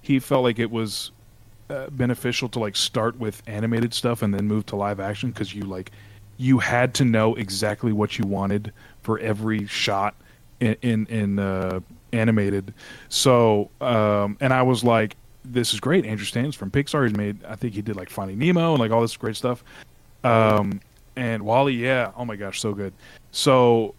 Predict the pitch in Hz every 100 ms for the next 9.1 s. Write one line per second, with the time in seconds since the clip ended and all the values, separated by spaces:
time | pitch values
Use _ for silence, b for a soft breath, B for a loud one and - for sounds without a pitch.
0 | - - 131 - 143 139 - 170 160 143
1 | 135 139 131 123 139 127 123 120 127 131
2 | 147 190 - 147 156 135 127 131 107 104
3 | 117 117 113 113 113 110 _ - 123 113
4 | 110 104 107 101 _ - _ - _ 123
5 | 107 113 131 156 - 151 143 135 - 131
6 | 131 120 113 - - 127 127 113 104 107
7 | 104 - 143 139 139 135 113 110 - 113
8 | 123 - - 127 120 117 120 117 120 113